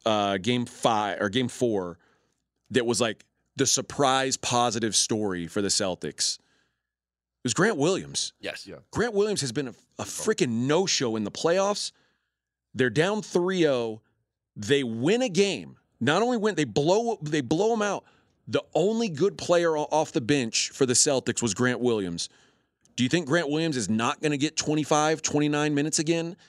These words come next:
Speaker 1: I think there's no way he doesn't get minutes. And his prop is at seven. He scored fourteen last game. He scored twelve in game three.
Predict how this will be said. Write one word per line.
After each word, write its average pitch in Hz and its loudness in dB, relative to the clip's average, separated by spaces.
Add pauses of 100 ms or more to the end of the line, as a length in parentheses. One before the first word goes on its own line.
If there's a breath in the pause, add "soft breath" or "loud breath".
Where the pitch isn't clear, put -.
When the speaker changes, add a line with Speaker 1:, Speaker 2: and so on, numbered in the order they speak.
(260 soft breath)
Speaker 1:
I 156 2
think 180 0
there's 117 -2
no 139 2
way 139 2
he 117 -2
doesn't 104 -2
get 101 -2
minutes. 95 -2 (520 soft breath)
And 113 0 (320)
his 139 -4
prop 151 -4
is 113 -2
at 101 -6
seven. 165 0 (480)
He 143 -4
scored 143 0
fourteen 170 0
last 156 2
game. 156 -2 (200 loud breath)
He 113 -4
scored 110 -2
twelve 151 2
in 147 0
game 139 0
three. 143 -4